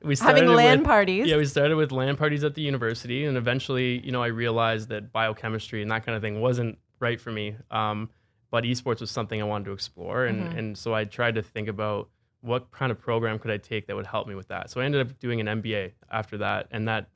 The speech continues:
Speaker 2: Good for
Speaker 1: learning
Speaker 2: you.
Speaker 1: that business background really helped me. I was able to apply that immediately to my business that we had started at that point.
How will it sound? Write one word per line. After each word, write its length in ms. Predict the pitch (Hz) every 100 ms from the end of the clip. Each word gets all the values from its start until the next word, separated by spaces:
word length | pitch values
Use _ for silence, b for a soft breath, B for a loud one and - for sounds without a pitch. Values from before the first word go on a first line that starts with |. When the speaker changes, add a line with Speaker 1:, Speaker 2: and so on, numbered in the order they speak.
| _
Speaker 2:
Good 100 | 127
for 60 | 123
Speaker 1:
learning 260 | 135 143
Speaker 2:
you. 40 | 139
Speaker 1:
that 200 | 120 107
business 580 | 120 117 120 113 - - -
background 580 | 113 110 117 135 131 107
really 200 | 113 110
helped 400 | 113 110 - -
me. 280 | 104 107 - _ -
I 40 |
was 120 | 110
able 160 | 120 113
to 60 | 107
apply 360 | - 113 107
that 220 | 110 104
immediately 420 | 101 127 135 107 107
to 160 | -
my 80 | 104
business 420 | 104 131 113 95
that 80 | -
we 80 | 101
had 100 | 98
started 320 | - 98 98
at 100 | -
that 220 | 92 90 -
point. 220 | -